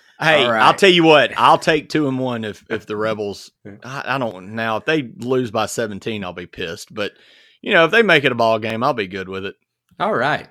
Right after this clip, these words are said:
Speaker 2: No, ag-, agreed. And I'm with you on that. So let's hope for, uh, you know, Hotty Toddy, Roll Tide. Uh,
Speaker 1: That's
Speaker 2: do
Speaker 1: right.
Speaker 2: a hand, do a hand signal for all of your Big twelve teams. I'm doing a,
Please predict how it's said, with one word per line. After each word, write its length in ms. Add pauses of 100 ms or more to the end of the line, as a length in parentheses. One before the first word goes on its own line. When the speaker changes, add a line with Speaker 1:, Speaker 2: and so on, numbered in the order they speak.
(140)
Speaker 2:
No, 280
ag-, 280
agreed. 580
And 360
I'm 160
with 160
you 140
on 200
that. 320
So 320
let's 220
hope 260
for, 260
uh, 300 (500)
you 60
know, 100
Hotty 300
Toddy, 540
Roll 280
Tide. 640
Uh, 280
Speaker 1:
That's 100
Speaker 2:
do 60
Speaker 1:
right. 180
Speaker 2:
a 40
hand, 340
do 160
a 40
hand 300
signal 400
for 180
all 160
of 120
your 480
Big 180
twelve 400 (140)
teams. 520
I'm 140
doing 260
a, 240